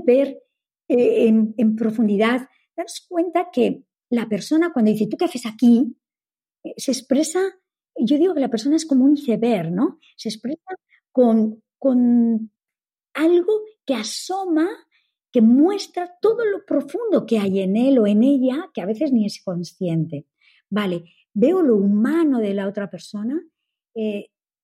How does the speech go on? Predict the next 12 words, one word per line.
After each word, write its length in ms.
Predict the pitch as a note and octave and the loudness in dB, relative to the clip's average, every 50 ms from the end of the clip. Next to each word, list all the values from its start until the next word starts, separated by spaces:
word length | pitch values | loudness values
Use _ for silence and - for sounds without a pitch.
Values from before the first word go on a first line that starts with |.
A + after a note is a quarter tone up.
| _ _ | _ _
veo 300 | - A3 B3 C#4+ D4+ D4+ | 0 2 4 4 4 4
lo 140 | B3 A3 G#3 | 4 4 4
humano 400 | G#3 G#3+ A3+ C4 C#4+ D4 D4+ C4+ | 4 4 2 2 2 0 0 2
mío, 560 | B3+ C4 C4 C4+ C#4 D4 E4+ G4+ G#4+ - _ _ _ _ _ | 2 2 2 2 2 2 0 -2 -6 -12 _ _ _ _ _
que 80 | - | -16
se 140 | G#3+ - G#3+ | -12 -10 -10
llama 300 | F#3+ F#3+ F#3 F#3 F3 F3 F#3 | -8 -8 -8 -10 -8 -8 -8
yo, 500 | E3+ E3 F#3 A3+ C4+ D4 F4+ G#4 A4+ - _ _ _ _ _ _ _ _ _ _ _ _ _ _ _ _ - | -8 -4 -2 0 0 0 -2 -6 -12 -18 _ _ _ _ _ _ _ _ _ _ _ _ _ _ _ _ 0
y 100 | C#4+ A#3 | 2 2
voy 220 | E4 A4 G#4 G4 | 4 4 2 2
al 160 | F4+ F4 E4+ | 0 0 0
diálogo 440 | D#4 D4+ E4+ F4 F#4 F#4+ G4+ - G#4 | 2 2 2 2 2 0 0 0 0